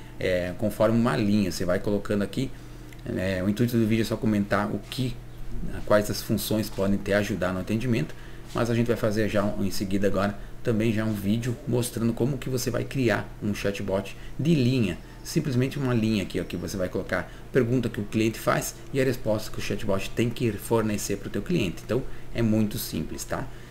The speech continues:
Então, eu clico em cancelar porque eu não quero mudar agora esse chatbot, é só pra mostrar pra você mais ou menos como,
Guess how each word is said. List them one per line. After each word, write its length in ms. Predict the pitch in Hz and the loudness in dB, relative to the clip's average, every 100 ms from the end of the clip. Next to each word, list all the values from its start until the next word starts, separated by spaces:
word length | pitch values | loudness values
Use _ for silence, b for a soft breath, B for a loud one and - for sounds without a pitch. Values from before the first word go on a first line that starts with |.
| B | B
Então, 200 | 101 101 | 0 2
eu 100 | 90 | 0
clico 280 | 92 92 95 | -2 -4 -4
em 40 | |
cancelar 560 | 90 104 - 92 98 120 | -2 -2 0 -2 -2 -2
porque 220 | 117 - | -6 -4
eu 60 | 120 | 0
não 220 | 120 156 | 2 2
quero 320 | - 101 104 117 B B - | 2 0 0 -4 B B -2
mudar 300 | 123 92 92 | 2 2 0
agora 380 | 87 90 101 | 0 2 2
esse 340 | 98 101 - - | 2 0 -2 -4
chatbot, 540 | - 95 107 107 - | -4 -2 0 0 0
é 40 | 117 | -2
só 200 | - 101 | 0 2
pra 140 | 107 | 2
mostrar 540 | 101 107 - 92 95 B B B - | 2 0 0 -2 -2 B B B -2
pra 140 | 95 | 0
você 420 | 95 101 - 123 - - - - | 0 0 0 0 -2 -10 -10 -4
mais 240 | 90 92 | -2 0
ou 60 | 98 | -2
menos 220 | 92 - | -2 -4
como, 300 | - 101 | 0 0